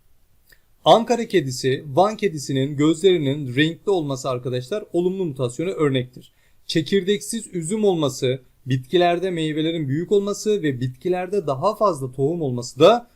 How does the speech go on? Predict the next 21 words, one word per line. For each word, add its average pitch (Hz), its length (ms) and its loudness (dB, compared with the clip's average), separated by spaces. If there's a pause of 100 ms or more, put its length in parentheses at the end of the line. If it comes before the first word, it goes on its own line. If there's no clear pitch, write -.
(180)
olumlu 180 400 6
mutasyonlara 165 1000 2 (120)
örneklerdir 156 760 4
diyoruz. 127 360 0 (240)
Peki 202 300 2
olumsuz 170 440 -2
mutasyonlar 127 760 -4
nelerdir? 107 640 0 (320)
Hastalıkların 214 920 -2
çoğu 233 360 -2
olumsuz 185 420 -2
mutasyondur. 135 800 2 (340)
Hemofili, 196 720 6 (140)
altı 127 320 -4
parmaklılık, 196 760 -2 (180)
Down 143 220 4
sendromluluk, 196 920 0 (300)
albinoluk, 196 760 2
orak 160 320 0
hücreli 190 360 0
anemi, 190 480 -4